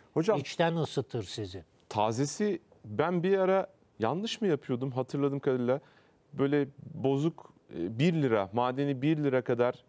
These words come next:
Speaker 1: e, incecik kesip
Speaker 2: Hı.
Speaker 1: suda, bir bardak suda dört beş dakika
Speaker 2: Tamam.
Speaker 1: kaynatıp içiyordum.
Speaker 2: Bağışıklık sistemi
Speaker 1: Evet.
Speaker 2: müthiş güçlü.
Speaker 1: Sizden ilk öğrendiğim, ilk öğrendiğim şey buydu hocam.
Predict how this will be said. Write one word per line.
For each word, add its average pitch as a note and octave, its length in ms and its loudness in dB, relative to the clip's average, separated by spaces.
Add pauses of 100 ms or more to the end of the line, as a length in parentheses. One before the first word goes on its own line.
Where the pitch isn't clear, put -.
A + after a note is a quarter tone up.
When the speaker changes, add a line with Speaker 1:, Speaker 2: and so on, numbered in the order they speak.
(340)
Speaker 1:
e, G#2+ 120 0
incecik C3+ 520 0
kesip E3+ 340 -2
Speaker 2:
Hı. - 500 -20
Speaker 1:
suda, C#3+ 520 0 (200)
bir D3+ 140 0
bardak B2+ 360 2
suda C3 320 -2
dört C3+ 260 0
beş D3 200 -2
dakika A2+ 480 -4 (120)
Speaker 2:
Tamam. A2+ 320 -6
Speaker 1:
kaynatıp C#3+ 460 2 (100)
içiyordum. D3+ 640 2 (260)
Speaker 2:
Bağışıklık C3 840 -2
sistemi C#3 480 0
Speaker 1:
Evet. D3+ 100 -4
Speaker 2:
müthiş D#3 420 -8
güçlü. D#3 140 -4
Speaker 1:
Sizden C#3+ 520 2 (100)
ilk G#3+ 400 0
öğrendiğim, C3+ 800 4 (720)
ilk F#3 240 0
öğrendiğim C3 640 4
şey D3+ 340 0
buydu G#2+ 320 2
hocam. E2 260 -2